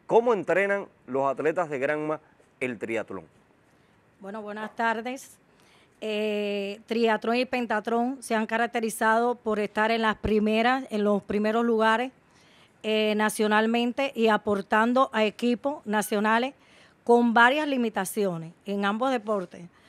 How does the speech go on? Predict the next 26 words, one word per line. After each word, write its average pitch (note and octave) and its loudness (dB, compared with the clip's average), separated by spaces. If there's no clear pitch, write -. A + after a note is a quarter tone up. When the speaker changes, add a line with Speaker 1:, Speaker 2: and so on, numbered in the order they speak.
Speaker 2:
Usted A3 -2
se A#3+ 0
refiere B3+ 2
al B3+ 4
triatlón, A3+ 0
que C4+ -2
es B3 0
el B3 0
más B3 2
costoso, B3 0
pero G#3+ 0
el G#3+ 2
más G#3 0
costoso C4 -2
es B3 2
el A#3+ -2
pentatlón. F#3 -4
Speaker 1:
Sí, D3+ -6
son C3+ -6
cinco G3+ -4
Speaker 2:
Pentatlón, G3+ 2
Speaker 1:
deportes. C4+ -2
Speaker 2:
que - -18
son B3+ 0
cinco B3+ -2
deportes. F#3 -4